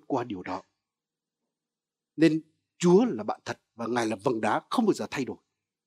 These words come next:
Con người có thể làm bạn thất vọng. Tôi xin nói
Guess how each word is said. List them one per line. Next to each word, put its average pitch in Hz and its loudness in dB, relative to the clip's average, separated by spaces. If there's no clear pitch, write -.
Con 180 2
người 160 10
có 131 2
thể 147 0
làm 110 -2
bạn 135 -2
thất 190 -4
vọng. - -4
Tôi 151 0
xin 147 2
nói 131 2